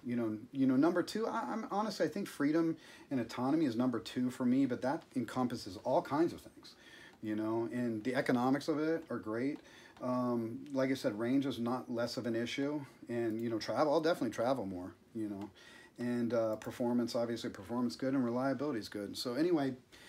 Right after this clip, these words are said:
that's how, that's my top ten. I mean, make your top ten and ask yourself these questions for real. Ask 'em and answer them to yourself. Honestly, you don't even have to say anything to anybody,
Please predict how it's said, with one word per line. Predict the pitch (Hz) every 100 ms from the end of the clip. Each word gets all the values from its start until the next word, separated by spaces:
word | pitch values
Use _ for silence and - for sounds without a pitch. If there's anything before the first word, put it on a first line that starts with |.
| - -
that's | 170 202 - -
how, | 147 160 151 143 135
that's | 143 170 -
my | 180 185
top | - 139 -
ten. | 123 120 135
I | 135
mean, | 160
make | 170 202
your | 240
top | 226 180 139
ten | - 269
and | 135
ask | - 208 247 -
yourself | 247 214 - 147 143
these | - 139
questions | 135 - 160 - 135 - - - - - -
for | - 160
real. | 160 190 160 113 - -
Ask | - 139 156 -
'em | 196 202 - _ _ -
and | 147 135
answer | 156 175 180 180
them | 165 170
to | -
yourself. | 160 139 131 - 151 85 - - - - _ -
Honestly, | 139 151 135 - 95 85
you | 113
don't | 147
even | 165 165
have | 156
to | 156
say | 120 - 160 175
anything | 160 135 135
to | 123
anybody, | 151 180 113